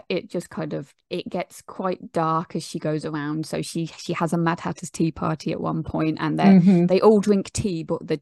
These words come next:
Speaker 1: tea is basically laced with drugs.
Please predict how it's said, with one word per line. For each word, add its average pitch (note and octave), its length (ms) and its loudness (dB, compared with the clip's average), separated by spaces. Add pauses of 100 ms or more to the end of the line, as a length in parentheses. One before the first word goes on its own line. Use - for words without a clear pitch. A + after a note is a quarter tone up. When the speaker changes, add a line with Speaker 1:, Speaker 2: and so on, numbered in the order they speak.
Speaker 1:
tea E3+ 260 -2
is D#3 120 -6
basically D3+ 560 -8
laced D3+ 480 -6
with - 180 -14
drugs. C#3+ 480 -10